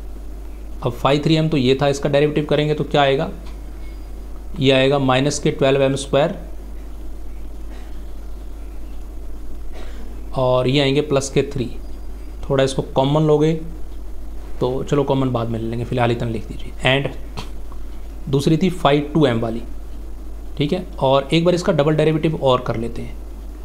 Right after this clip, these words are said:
ठीक है, आपको अभी बताऊंगा क्यों कर रहे हैं, क्या ज़रूरत है इसकी। तो ये बन जाएगा minus के ट्वेंटी फ़ोर एम, यहाँ तक बात clear है?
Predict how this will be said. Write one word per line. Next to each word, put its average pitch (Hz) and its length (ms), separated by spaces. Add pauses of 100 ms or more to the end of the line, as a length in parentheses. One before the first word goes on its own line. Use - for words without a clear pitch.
(800)
ठीक 143 120
है, 151 60
आपको 151 220
अभी 147 100
बताऊंगा 151 400
क्यों 160 220
कर 127 140
रहे 123 160
हैं, 170 180
क्या 139 240
ज़रूरत 131 360
है 123 100
इसकी। 196 260 (1200)
तो 139 420
ये 147 140
बन 156 140
जाएगा 156 240
minus 139 420
के 151 160 (140)
ट्वेंटी 135 380
फ़ोर 135 580 (200)
एम, 110 180 (720)
यहाँ 131 140
तक 143 120
बात 143 180
clear 156 220
है? 170 140